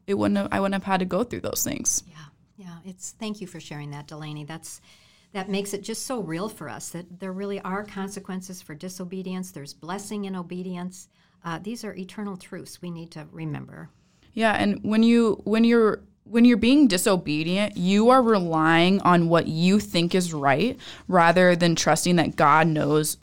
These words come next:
Speaker 1: what's best for you. And I think that's super key, because if I trust you, God, then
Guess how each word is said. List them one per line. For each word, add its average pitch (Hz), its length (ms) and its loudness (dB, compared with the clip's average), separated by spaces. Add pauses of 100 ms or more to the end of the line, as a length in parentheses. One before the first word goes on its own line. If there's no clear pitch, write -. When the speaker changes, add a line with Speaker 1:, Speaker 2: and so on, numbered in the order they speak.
Speaker 1:
what's 147 320 -2
best - 400 -4
for - 100 -10
you. 67 320 -4 (380)
And 180 360 4
I 185 180 4
think 220 260 2
that's 185 240 2
super 196 540 -2
key, 170 520 -4
because 170 680 0 (500)
if 196 220 0
I 175 180 6
trust 185 480 0
you, 196 140 2
God, 175 480 2
then 175 100 2